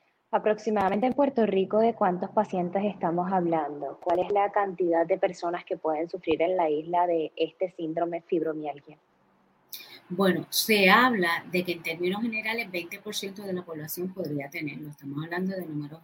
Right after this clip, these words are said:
Speaker 2: altos. Ahora bien, tenemos que estar seguros de que esos pacientes que se dice que lo tienen realmente tienen el diagnóstico, porque de igual manera, eh, a mí me han llegado pacientes con diagnóstico de fibromialgia y pues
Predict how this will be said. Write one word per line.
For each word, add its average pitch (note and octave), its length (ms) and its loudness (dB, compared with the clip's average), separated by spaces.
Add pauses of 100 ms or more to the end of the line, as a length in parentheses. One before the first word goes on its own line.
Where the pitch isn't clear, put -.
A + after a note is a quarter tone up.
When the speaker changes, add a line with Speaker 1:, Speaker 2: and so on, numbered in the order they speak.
(140)
Speaker 2:
altos. - 480 -16 (420)
Ahora D#3+ 440 4
bien, C#3+ 340 -2 (460)
tenemos F3+ 420 4
que A3+ 80 -4
estar A3+ 220 -2
seguros A#3+ 400 0
de F#3 100 -2
que E3+ 120 -10
esos G3 200 -10
pacientes G#3+ 580 -6
que F#3+ 120 0
se F3 200 -2
dice G3+ 320 -6
que G3+ 120 -6
lo F#3+ 160 0
tienen G#3+ 340 -2
realmente D#3+ 560 -4
tienen D#3+ 320 -10
el D3 100 -6
diagnóstico, E3 680 -10
porque E3 300 -8
de E3+ 100 -6
igual E3+ 320 -4
manera, G#3+ 500 -4 (420)
eh, G3 160 4
a F#3 60 6
mí F3+ 160 4
me F#3 100 2
han G3 100 -2
llegado F#3+ 380 -2
pacientes F#3 480 -4
con G#3 220 -12
diagnóstico F3+ 640 -12
de F#3+ 140 -2
fibromialgia F#3 720 -6
y - 20 -8
pues E3 200 -16